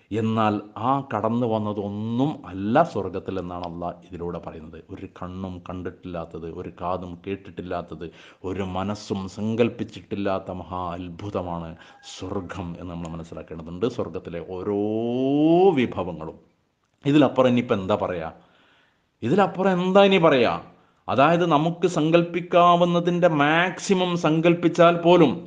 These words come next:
സ്വർഗത്തിൽ ഒരുക്കി വെച്ചതിൻ്റെ ഒരു കണിക പോലും ആ സങ്കല്പം എത്തില്ല എന്നതാണ് പരമസത്യം. നമുക്ക് ഈ ദുനിയാവിൽ ഒരാളിൽ നിന്ന്, അല്ലെങ്കിൽ ഒരു, ഒരു സ്ഥാപനത്തിൽ നിന്ന്, അല്ലെങ്കിൽ ഒരു ഭരണകൂടത്തിൽ നിന്ന്, അങ്ങ-, അല്ലെങ്കിൽ അങ്ങനെ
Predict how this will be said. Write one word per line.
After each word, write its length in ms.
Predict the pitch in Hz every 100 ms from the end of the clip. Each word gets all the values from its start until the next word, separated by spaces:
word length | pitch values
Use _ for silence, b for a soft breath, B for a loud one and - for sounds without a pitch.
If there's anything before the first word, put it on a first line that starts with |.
| -
സ്വർഗത്തിൽ 440 | - 120 135 135 135 120
ഒരുക്കി 420 | 117 131 131 -
വെച്ചതിൻ്റെ 560 | 131 127 127 120 117 117 110 B B
ഒരു 180 | 101 113 120 -
കണിക 280 | 113 120 131
പോലും 500 | 143 131 139 160 131 - -
ആ 60 | 110
സങ്കല്പം 600 | - 104 107 110 110 107 104 110
എത്തില്ല 560 | 110 - - 131 110 107 104 -
എന്നതാണ് 500 | 95 98 92 90 113 208 - -
പരമസത്യം. 760 | 87 87 85 85 85 - 78 - _ _ b b b b -
നമുക്ക് 300 | 143 160 170
ഈ 60 |
ദുനിയാവിൽ 600 | 156 151 147 151 151 156
ഒരാളിൽ 500 | 131 135 123 127 135 123
നിന്ന്, 260 | 107 95 85 -
അല്ലെങ്കിൽ 300 | 113 127 127
ഒരു, 180 | 120 120
ഒരു 160 | 117 117
സ്ഥാപനത്തിൽ 720 | 113 110 113 117 127 123 120
നിന്ന്, 240 | 104 95 90 -
അല്ലെങ്കിൽ 320 | 107 107 110
ഒരു 180 | 104 101 90
ഭരണകൂടത്തിൽ 680 | 95 110 131 123 117 - 104
നിന്ന്, 160 | 101 95
അങ്ങ-, 220 | 139 -
അല്ലെങ്കിൽ 340 | - 123 131 135
അങ്ങനെ 280 | 131 147